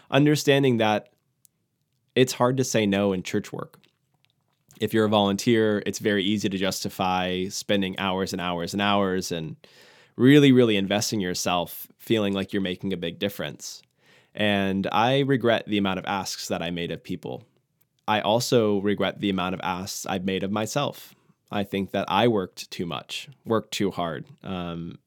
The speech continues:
I was exhausted on my day off each week and just wanted to veg, sitting on the couch watching,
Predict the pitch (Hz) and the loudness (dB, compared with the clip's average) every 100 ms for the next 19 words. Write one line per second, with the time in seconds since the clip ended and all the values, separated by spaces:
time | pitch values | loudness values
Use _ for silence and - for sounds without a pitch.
0 | _ 95 98 95 95 90 - 101 98 95 | _ -4 -2 0 -2 -2 -4 -4 -2 -2
1 | - - 80 76 101 95 90 85 80 82 | -2 -4 -6 -6 -6 -4 -4 -4 -4 -4
2 | 85 - - - 101 - 76 57 - _ | -6 -8 -14 -10 -8 -8 -12 -12 -16 _
3 | _ - - _ - 95 90 87 87 95 | _ -20 -20 _ -4 -2 0 -2 -4 -4
4 | 90 - - 101 98 90 90 92 92 90 | -4 -10 -6 -4 -2 -2 -4 -2 -2 -2
5 | 87 - 107 104 98 95 107 98 92 - | -4 -2 0 0 -2 0 2 2 0 -6
6 | 104 98 - 104 98 92 87 | -2 -2 0 -2 -2 -6 -10